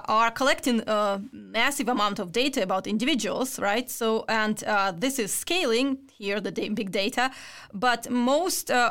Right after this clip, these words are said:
of it is proprietary, right? So it's closed off for research. So,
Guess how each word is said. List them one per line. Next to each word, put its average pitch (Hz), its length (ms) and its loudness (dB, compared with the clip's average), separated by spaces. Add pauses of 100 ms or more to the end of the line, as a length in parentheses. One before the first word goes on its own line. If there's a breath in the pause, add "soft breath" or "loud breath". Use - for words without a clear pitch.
of 226 80 0
it 233 120 -2
is 208 160 -2
proprietary, - 800 -2
right? - 260 -2
So 226 120 -4
it's 220 180 -4
closed 254 540 0
off 214 280 -2
for 196 200 -6
research. - 480 -8 (380 loud breath)
So, 277 400 2